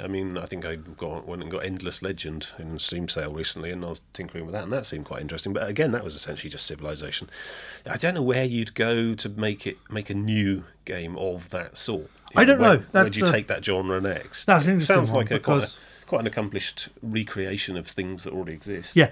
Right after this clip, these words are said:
Speaker 2: What new
Speaker 1: I don't know.
Speaker 2: mechanics do you bring in
Speaker 1: No idea.
Speaker 2: that means you're not just rehashing everyone else's?
Speaker 1: <clears throat> Yeah, yeah.
Speaker 2: Which is not a bad thing. A, a new version of an old game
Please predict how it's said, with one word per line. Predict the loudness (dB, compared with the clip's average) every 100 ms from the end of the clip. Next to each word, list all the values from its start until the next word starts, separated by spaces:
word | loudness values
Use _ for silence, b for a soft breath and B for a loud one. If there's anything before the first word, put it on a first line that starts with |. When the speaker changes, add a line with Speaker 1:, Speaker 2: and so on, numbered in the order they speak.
| B 6
Speaker 2:
What | 10 10 8
new | 8 10 12 12 8 2 _ _ _ _ -20 _ -8
Speaker 1:
I |
don't | 0 4
know. | 4
Speaker 2:
mechanics | 6 6 6 2
do | 2
you | 2 4
bring | 2
in | 0 0 0
Speaker 1:
No | 0 0
idea. | -2
Speaker 2:
that | 2 2 2 -2 0
means | 2 4
you're | 2
not | 0
just | -4 -4
rehashing | -2 -2 -2 -2
everyone | -2 0
else's? | 0 -2 -6 -10 -10
Speaker 1:
<clears throat> | -4
Yeah, | 0 0
yeah. | 2 4
Speaker 2:
Which | 6 6
is | 4
not | 2
a |
bad | 2 2 2
thing. | 2 2 2
A, | 2
a | 2
new | 4 4
version | 6 4 4 2 0
of | -2 0
an | 2
old | 2 2
game | 2 2 2 -2